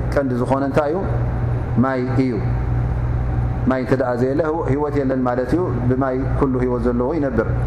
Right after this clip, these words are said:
روى الإمام أحمد عن أبي هريرة قال: "قلت يا رسول الله،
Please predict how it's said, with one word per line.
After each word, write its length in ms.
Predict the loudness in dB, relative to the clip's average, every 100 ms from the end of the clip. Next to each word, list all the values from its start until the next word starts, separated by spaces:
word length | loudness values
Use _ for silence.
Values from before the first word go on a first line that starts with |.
| 0 0 0 0 0 2 2
روى 220 | 0 0
الإمام 340 | 0 0 0 0
أحمد 340 | 0 0 0
عن 140 | 0 0 0 0 0 0 0
أبي 220 | 0 0
هريرة 460 | 0 0 0 0 0 0 -2 0 0 0 0 2 2 2
قال: 280 | 2 0 -2 0
"قلت 260 | 0 2 2
يا 140 | 2
رسول 320 | 0 0 0
الله، 300 | 2 0 0